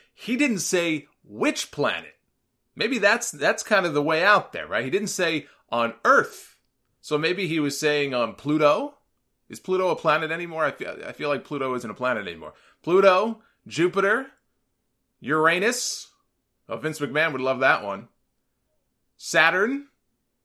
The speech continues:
Could be any planet. Not to be outdone overnight,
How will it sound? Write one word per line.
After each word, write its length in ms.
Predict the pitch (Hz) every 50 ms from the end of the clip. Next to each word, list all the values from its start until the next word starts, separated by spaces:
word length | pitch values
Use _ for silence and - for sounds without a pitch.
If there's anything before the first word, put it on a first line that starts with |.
| _ _ _ -
Could 160 | - 160 143
be 140 | 160 170 190
any 120 | 226 262
planet. 380 | - - 147 113 85 80 78 - _ _ _ _ _ _ _ _ _ _ _ _ _ _ _ _ _ _ _ _ _ -
Not 220 | - 165 196 196 -
to 60 | 160
be 240 | 143 180 180 175 156
outdone 760 | 165 175 160 143 131 165 175 180 160 135 123 120 123 - _ _ _ _ _ _ _ _ _ -
overnight, 640 | 139 151 143 147 139 143 156 151 123 113 107 - _